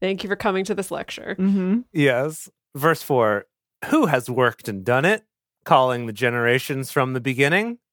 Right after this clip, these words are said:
Speaker 2: You're still on your, like,
Speaker 3: I'm still doing the
Speaker 2: honky tonk
Speaker 3: <laughs> Yeah.
Speaker 2: Isaiah.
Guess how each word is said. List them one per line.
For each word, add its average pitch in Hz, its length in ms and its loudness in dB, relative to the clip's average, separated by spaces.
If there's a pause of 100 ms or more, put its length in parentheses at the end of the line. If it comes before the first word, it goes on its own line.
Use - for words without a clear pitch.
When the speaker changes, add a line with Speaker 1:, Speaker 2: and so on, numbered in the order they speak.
(240)
Speaker 2:
You're 269 280 2
still - 400 0
on 214 200 2
your, 196 120 0
like, 208 480 0
Speaker 3:
I'm 147 160 4 (220)
still 392 200 4
doing - 240 4
the - 60 2
Speaker 2:
honky 214 400 4
tonk 202 460 4
Speaker 3:
<laughs> - 0 -
Yeah. 175 400 4
Speaker 2:
Isaiah. 190 560 4